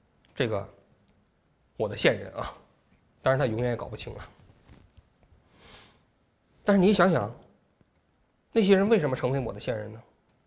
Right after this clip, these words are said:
就是因为方舟子和彭建拿公益捐款随意挥霍，他们看不下去啊。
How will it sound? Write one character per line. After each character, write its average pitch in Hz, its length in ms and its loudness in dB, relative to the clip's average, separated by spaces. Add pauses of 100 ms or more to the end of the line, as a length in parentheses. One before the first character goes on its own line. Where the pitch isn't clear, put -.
(1000)
就 185 200 2
是 147 100 -4
因 143 160 0
为 143 80 2
方 160 400 -2
舟 151 160 0
子 147 140 -14
和 - 160 -16
彭 110 260 -10
建 113 240 -4 (840)
拿 120 200 2
公 160 300 0
益 120 140 -8
捐 120 220 -4
款 107 260 -12
随 - 220 -8
意 143 180 -4
挥 139 240 -2
霍， 135 280 -4 (140)
他 - 140 -10
们 139 120 -10
看 147 220 -10
不 147 60 -12
下 147 120 -12
去 165 280 -8
啊。 - 120 -16